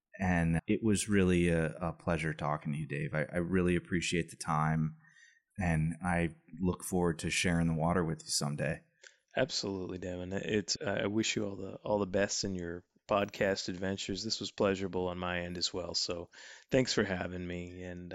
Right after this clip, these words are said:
Speaker 2: I'll s-, connect soon.
Speaker 1: Yeah, man, that sounds good. And, uh, will you be in Towson by any chance?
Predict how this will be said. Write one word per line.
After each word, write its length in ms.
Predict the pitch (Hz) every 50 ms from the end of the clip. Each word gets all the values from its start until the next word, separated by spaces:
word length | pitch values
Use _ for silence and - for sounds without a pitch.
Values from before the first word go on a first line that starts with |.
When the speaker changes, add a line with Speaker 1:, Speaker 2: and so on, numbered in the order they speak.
| 160 156
Speaker 2:
I'll 80 | 147 -
s-, 220 | - - - - -
connect 260 | - 113 107 104 - -
soon. 280 | - 110 104 107 98 - _ _ _ _ _ _ _ _ _ _ _ _ -
Speaker 1:
Yeah, 180 | 104 98 92
man, 240 | 87 87 85 85 90
that 120 | 90 90
sounds 300 | - - 117 110 104 -
good. 200 | - 131 117 98
And, 200 | 95 92 95 -
uh, 140 | 95 107 - - - _ _ 147
will 140 | 123 123
you 120 | 123 127 127
be 120 | 143 151
in 80 | 143 127
Towson 500 | - - 113 104 120 123 123 156 151 147
by 140 | 143 143 147
any 140 | 156 160
chance? 500 | 156 - 165 156 160 170 165 - - -